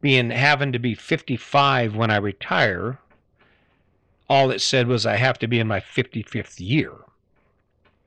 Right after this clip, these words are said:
Well, that means that January first of two thousand sixteen, I was eligible for retirement.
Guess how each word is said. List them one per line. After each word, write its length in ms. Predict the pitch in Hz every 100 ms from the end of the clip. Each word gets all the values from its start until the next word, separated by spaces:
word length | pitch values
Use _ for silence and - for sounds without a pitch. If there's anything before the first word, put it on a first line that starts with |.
| _ _ _ _ _ _ _ _ _ _ _ _ - _
Well, 80 | 131
that 160 | 156
means 380 | 131 139 143 123
that 160 | 135 123
January 480 | 127 135 127 123 110
first 360 | - 185 -
of 80 | 107
two 140 | -
thousand 320 | 117 123 113 104
sixteen, 540 | 107 - - 180 110 - - -
I 80 | 127
was 160 | 110
eligible 380 | 127 117 117 104
for 140 | -
retirement. 560 | 110 98 165 160 82